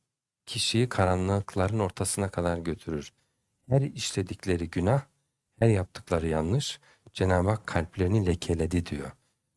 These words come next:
Kalbin lekelenmesi demek akleden yanımızın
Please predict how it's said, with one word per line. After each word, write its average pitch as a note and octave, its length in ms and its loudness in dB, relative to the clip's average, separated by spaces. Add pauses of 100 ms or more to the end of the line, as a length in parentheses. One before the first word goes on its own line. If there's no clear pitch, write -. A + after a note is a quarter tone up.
Kalbin A2+ 500 4
lekelenmesi F#2+ 760 2
demek B2 380 2 (400)
akleden A#2 480 6
yanımızın F#2+ 760 2